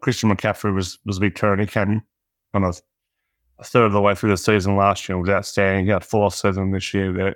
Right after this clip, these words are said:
they got an attack on somehow. They, Brock Purdy is absolutely the answer at, at quarterback. I know he's been a bit slow to start the year, but he kind of gets rid of the ball quickly, kind of, yeah, in that traditional sense. So,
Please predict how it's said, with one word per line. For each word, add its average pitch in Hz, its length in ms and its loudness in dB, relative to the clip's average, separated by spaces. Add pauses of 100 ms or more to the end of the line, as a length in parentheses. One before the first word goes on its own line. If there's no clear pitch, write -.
they 107 100 -4
got 101 160 0
an 98 60 -8
attack - 280 -6
on 98 100 -12
somehow. 101 380 0
They, 95 180 -4 (760)
Brock 104 200 -2
Purdy 98 580 0
is 90 220 -8
absolutely 95 540 -4
the 92 80 0
answer 95 300 -4
at, 92 80 -8 (120)
at 104 160 -6 (120)
quarterback. 101 400 2
I 101 100 4
know 98 140 2
he's 90 200 -8
been 95 120 0
a - 20 -2
bit 98 140 -4
slow 98 220 2
to 95 40 -4
start 101 300 0
the 104 100 -2
year, 101 160 0
but 95 220 -2 (480)
he 107 260 -4
kind 95 180 2
of 87 60 -4
gets 95 220 -2
rid 98 60 0
of 85 40 -2
the 87 60 -4
ball 87 160 0
quickly, 107 560 2
kind 90 260 2
of, 82 180 -4
yeah, 85 220 -4
in 98 60 -8
that 92 120 0
traditional 95 380 -4
sense. 95 300 -6
So, 92 180 0